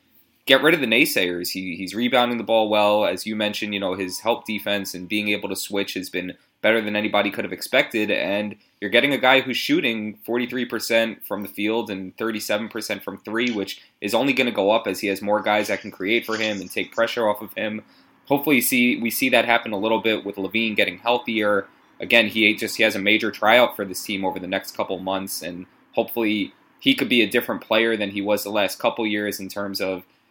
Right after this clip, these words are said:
vibing better with an offense, in terms of being a black hole. It's still a little bit to be determined, but th-, there is a good young core. It, it's impressive for them. Do you consider this team to kind of be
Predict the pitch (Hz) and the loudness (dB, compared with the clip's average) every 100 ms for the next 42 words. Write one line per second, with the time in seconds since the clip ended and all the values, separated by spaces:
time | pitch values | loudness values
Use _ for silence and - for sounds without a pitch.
0 | _ - 104 113 131 127 110 110 113 104 | _ -12 2 6 6 4 2 2 2 -2
1 | - 117 113 - 104 98 104 110 104 101 | -4 0 0 0 -2 -4 -8 -6 -6 -6
2 | 92 98 95 90 92 85 - 107 104 87 | -4 -4 -4 -2 -2 -2 -2 0 0 -2
3 | - 123 113 107 101 92 101 - - 90 | -4 -2 -2 0 -2 -2 -4 -6 -12 -10
4 | 82 82 - 110 101 92 92 _ _ _ | -10 -12 -8 -6 -6 -8 -12 _ _ _
5 | - 101 - _ - 131 120 147 170 - | 2 2 0 _ -6 -2 0 2 2 0
6 | 214 233 180 156 120 120 113 113 110 - | 0 0 2 0 0 0 0 0 -2 -6
7 | - 101 - - 101 104 98 120 120 127 | -10 -10 -8 -6 -4 -4 0 0 0 -4
8 | 120 113 113 113 123 202 - 208 190 175 | 0 0 0 -2 -2 -2 -4 -2 0 0
9 | 151 147 - 131 120 - 123 120 104 107 | 0 -4 -4 -4 -4 -2 0 0 -4 -4
10 | 113 110 | -4 -6